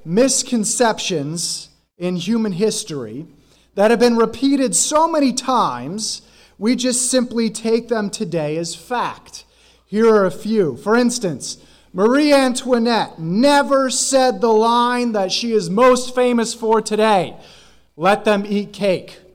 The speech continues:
She never said it. A bu-, uh, the, uh, a, a, a, a saying that was a blistering rebuttal during the French Revolution to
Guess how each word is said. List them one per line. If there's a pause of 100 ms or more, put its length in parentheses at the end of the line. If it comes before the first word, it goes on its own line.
(320)
She
never
said
it. (960)
A
bu-,
uh,
the,
uh,
a,
a,
a, (100)
a
saying
that
was
a
blistering
rebuttal
during
the
French
Revolution
to